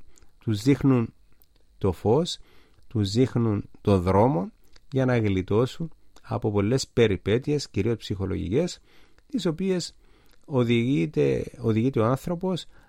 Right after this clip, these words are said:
από τα αδιέξοδα της ζωής. Και τα αδιέξοδα τι σημαίνει; Σημαίνει αστοχία, σημαίνει ότι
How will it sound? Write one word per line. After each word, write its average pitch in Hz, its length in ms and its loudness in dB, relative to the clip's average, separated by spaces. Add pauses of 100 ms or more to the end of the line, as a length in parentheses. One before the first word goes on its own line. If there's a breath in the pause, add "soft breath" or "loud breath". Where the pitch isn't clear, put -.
(120)
από 135 420 -4
τα 127 140 0
αδιέξοδα 120 500 0
της 147 120 -2
ζωής. 123 380 0 (240)
Και - 120 -8
τα 113 120 -6
αδιέξοδα 135 540 -2
τι 131 100 -8
σημαίνει; 92 460 -6
Σημαίνει 165 520 -2 (480 soft breath)
αστοχία, 123 800 -2
σημαίνει 135 500 -2
ότι 139 340 -2